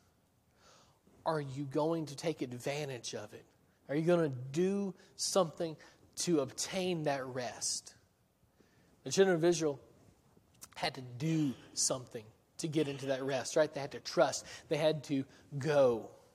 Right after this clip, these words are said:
right? There are things that we have to do today to enter God's rest. He's not talking about Canaan anymore. Let me show you that.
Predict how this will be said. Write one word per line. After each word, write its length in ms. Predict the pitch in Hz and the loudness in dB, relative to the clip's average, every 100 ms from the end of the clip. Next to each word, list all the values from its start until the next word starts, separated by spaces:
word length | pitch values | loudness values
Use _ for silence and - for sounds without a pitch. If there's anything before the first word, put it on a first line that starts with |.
| _ _ _ _ _ _ | _ _ _ _ _ _
right? 260 | 135 147 151 - - - | -4 -4 -6 -14 -4 4
There 160 | 180 | 6
are 40 | 147 | 6
things 380 | - 196 185 | 2 0 2
that 120 | 151 143 | 0 -2
we 140 | 180 | -4
have 220 | 160 160 - | -2 -4 -4
to 80 | |
do 120 | 165 165 | -2 0
today 380 | 147 147 143 - - - | 0 2 0 -2 -12 -8
to 160 | - - | -6 -2
enter 420 | 220 202 170 160 151 | 2 2 4 2 2
God's 420 | 143 143 143 135 | 4 4 4 2
rest. 220 | 147 - | 0 0
He's 140 | 160 | 0
not 140 | 185 170 | 0 2
talking 260 | 196 196 | 0 2
about 200 | 170 139 | 0 0
Canaan 360 | - 175 180 156 | -2 -2 -2 -2
anymore. 400 | 143 131 123 135 - - - | -6 -6 -4 -6 -8 -12 -4
Let 80 | |
me 80 | 165 | 0
show 180 | 151 175 | 2 4
you 180 | 156 143 | 6 4
that. 300 | 139 - | 2 0